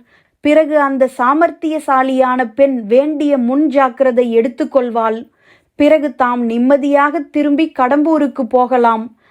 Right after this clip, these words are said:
அங்கே அல்லவா தம்முடைய முக்கியமான கடமை இருக்கிறது.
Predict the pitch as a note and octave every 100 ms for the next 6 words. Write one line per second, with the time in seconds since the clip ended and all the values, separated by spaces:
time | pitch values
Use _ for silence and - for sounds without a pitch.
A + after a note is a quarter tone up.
0 | _ - A3 A3+ C4+ C4 B3+ C#4 C#4 C#4+
1 | C#4+ B3+ B3+ B3+ B3 A3 G#3+ - C#4 C#4+
2 | C#4 C4+ D#4 D4+ B3+ C4 C4 A#3+ B3 B3
3 | B3 A3+ B3